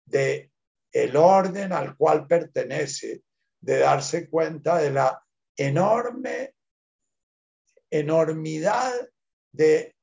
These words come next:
el espacio que de alguna manera él conforma con su infinita chiquitura, tan vil esclavo, dice Santa Teresa de Escritur-,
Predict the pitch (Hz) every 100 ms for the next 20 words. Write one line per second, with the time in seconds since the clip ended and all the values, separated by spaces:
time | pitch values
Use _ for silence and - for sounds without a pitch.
0 | _ 147 143 143 147 - _ _ - 240
1 | - 208 233 - 175 156 135 127 135 190
2 | 190 180 147 156 165 175 175 147 - 180
3 | 151 - 190 160 135 156 - - _ _
4 | _ 156 156 143 - 151 147 156 - _
5 | _ _ _ _ _ _ _ _ _ 151
6 | 147 143 151 156 196 226 - 214 - 480
7 | 494 - - - 139 139 139 247 226 156
8 | - _ _ _ _ _ _ _ _ _
9 | _ _ - 131 135 160 190 214 226 -
10 | _ 135 131 - - 175 175 175 170 165
11 | 147 139 156 151 135 117 131 123 120 127
12 | 143 135 123 - 113 - 135 135